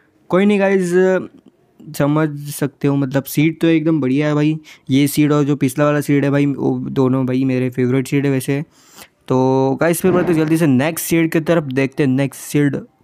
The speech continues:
क्या है। So गाइस जिसके बाद वाली जो अपने को सीड बताई उनका नाम है ओएमजी, ओएमजी।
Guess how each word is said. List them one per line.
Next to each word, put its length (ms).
क्या 380
है। 580
So 220
गाइस 520
जिसके 340
बाद 360
वाली 180
जो 100
अपने 140
को 80
सीड 180
बताई 220
उनका 220
नाम 160
है 60
ओएमजी, 600
ओएमजी। 920